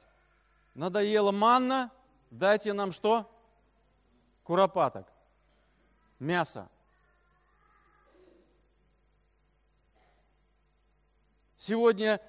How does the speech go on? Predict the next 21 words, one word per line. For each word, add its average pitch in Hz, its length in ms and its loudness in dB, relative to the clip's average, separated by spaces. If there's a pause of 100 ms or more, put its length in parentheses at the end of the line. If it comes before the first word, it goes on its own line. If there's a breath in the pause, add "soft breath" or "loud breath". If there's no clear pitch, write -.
(140)
христиане 226 500 -2
тоже 277 280 -4
могут 165 360 -2
ро-, 170 280 0
роптать. 170 600 0 (960)
«Да 302 80 -12
этот 208 220 -6
мне 175 140 -4
проповедник 175 680 -2
не 190 100 -8
нравится, 190 680 -2 (420 soft breath)
да 185 260 2
это 208 380 2
вообще 196 540 -4
в 151 40 -10
четверг 175 500 -6
изучение 160 460 -6
Слова 160 300 -6
Божия, 147 380 -4
оно 139 140 -6
ненормально, 139 840 -4